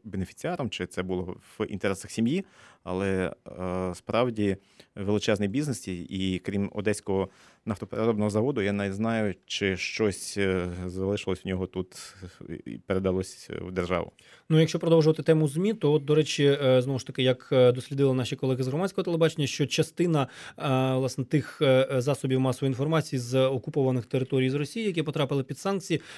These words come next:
Speaker 2: е, насправді потрапили ще в дві тисячі сімнадцятому рок-, році під них, а, але тоді санкції були введені на один рік, і зараз от цим указом, власне, санкції були продовжені.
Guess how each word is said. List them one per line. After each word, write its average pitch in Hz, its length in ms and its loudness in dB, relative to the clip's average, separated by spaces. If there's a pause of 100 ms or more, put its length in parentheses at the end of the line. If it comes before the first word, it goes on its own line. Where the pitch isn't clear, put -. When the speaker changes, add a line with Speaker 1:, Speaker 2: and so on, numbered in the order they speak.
(100)
Speaker 2:
е, 139 80 2
насправді 165 380 0
потрапили 143 800 2
ще 135 300 2
в 123 120 -4
дві 131 120 -4
тисячі 135 300 -6
сімнадцятому 131 720 0
рок-, 208 300 4
році 156 400 2
під 135 220 -2
них, 160 320 0
а, 139 340 2
але 135 200 4
тоді 139 240 -2
санкції 131 360 -2
були 131 140 2
введені 131 280 2
на 131 120 0
один 143 280 0
рік, 233 240 -4
і 160 140 -2
зараз 143 320 -2
от 127 120 -4
цим 135 140 -6
указом, 147 320 -2
власне, 127 220 -4
санкції 131 380 -4
були 127 220 0 (320)
продовжені. 127 640 4